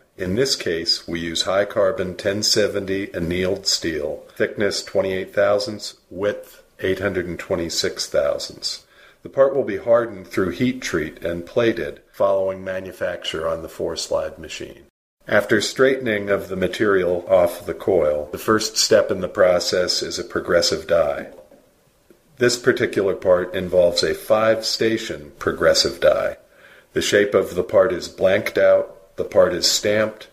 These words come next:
and the keyhole area is coined. You can see the part taking shape in the strip shown above. The cutoff tool separates a single part from the strip.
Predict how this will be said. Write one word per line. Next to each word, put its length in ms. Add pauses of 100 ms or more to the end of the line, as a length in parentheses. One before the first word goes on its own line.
(460)
and 160
the 80
keyhole 680
area 480
is 260
coined. 640 (600)
You 100
can 140
see 160
the 100
part 380
taking 320
shape 420
in 100
the 100
strip 420
shown 360
above. 540 (1500)
The 100
cutoff 500
tool 300
separates 720
a 120
single 420
part 540
from 220
the 100
strip. 560